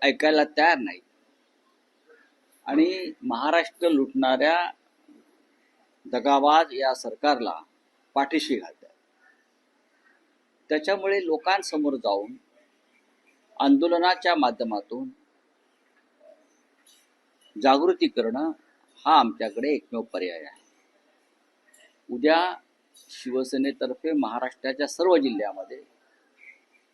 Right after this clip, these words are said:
या घोटाळेबाज सरकारविरुद्ध आंदोलन होईल जिल्हा स्तरावर.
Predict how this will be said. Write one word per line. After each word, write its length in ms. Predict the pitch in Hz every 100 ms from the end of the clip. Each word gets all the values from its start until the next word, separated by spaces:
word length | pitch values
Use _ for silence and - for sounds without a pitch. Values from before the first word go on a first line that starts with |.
| -
या 220 | 127 147
घोटाळेबाज 680 | 127 110 - 131 131 147 156
सरकारविरुद्ध 800 | - 107 - 107 104 104 107 143
आंदोलन 440 | 113 95 95 95 82
होईल 160 | 85 78 _ _ _ _ _ _ _ _ _ - 139
जिल्हा 240 | 156 147
स्तरावर. 320 | - 90 -